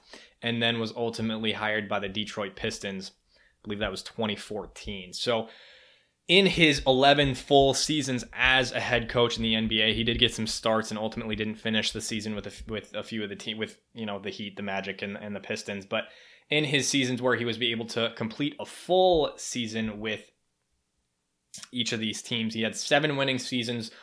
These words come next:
four losing seasons, and three of those four were with the Pistons, who pretty much have been a garbage franchise since, you know, the Chauncey Billups era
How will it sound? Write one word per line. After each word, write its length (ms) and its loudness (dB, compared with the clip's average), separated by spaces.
four 320 2
losing 380 0
seasons, 600 -4
and 420 2
three 160 2
of 80 6
those 160 6
four 300 2
were 120 -2
with 140 -2
the 80 -6
Pistons, 520 -2
who 440 -4
pretty 160 2
much 160 4
have 100 -2
been 80 6
a 60 4
garbage 340 4
franchise 840 -2
since, 680 -4
you 80 -10
know, 120 -2
the 80 -6
Chauncey 340 -2
Billups 540 -4
era 440 -2